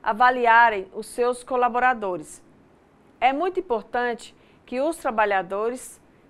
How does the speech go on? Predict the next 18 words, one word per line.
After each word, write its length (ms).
também 340
tenham 640
a 80
oportunidade 840
de 140
avaliarem 640
seus 360
supervisores. 800
Embora 600
a 140
adoção 440
deste 320
tipo 360
de 100
avaliação 880
em 100
mão 320
dupla, 540